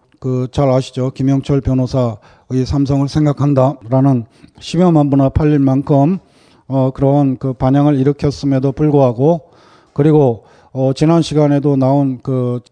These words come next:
프로그램이 있었습니다마는 예를 들면 황유미 씨가 어떻게 그 젊은 나이에,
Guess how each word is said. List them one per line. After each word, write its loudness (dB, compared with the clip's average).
프로그램이 0
있었습니다마는 -2
예를 0
들면 2
황유미 0
씨가 -2
어떻게 0
그 2
젊은 2
나이에, 0